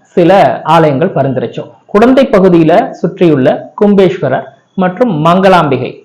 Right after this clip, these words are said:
அவங்கள போய் தரிசனம் பண்ணிட்டு, அதே போல ஏகாம்பரேஸ்வரர் ஆலயம், அங்கேயும் போய் தரிசனம் பண்ண சொல்லி அவருக்கு பரிந்துரைச்சேன். அவருடைய இருபது, இருபத்தைந்து தினங்களுக்குள்ள அவர் ஒரு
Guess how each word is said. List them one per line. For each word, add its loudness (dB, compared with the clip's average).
அவங்கள 0
போய் 0
தரிசனம் -2
பண்ணிட்டு, -10
அதே 0
போல 0
ஏகாம்பரேஸ்வரர் 2
ஆலயம், -2
அங்கேயும் -2
போய் -4
தரிசனம் -4
பண்ண -8
சொல்லி -8
அவருக்கு -2
பரிந்துரைச்சேன். -4
அவருடைய 2
இருபது, 4
இருபத்தைந்து 2
தினங்களுக்குள்ள 0
அவர் -4
ஒரு -2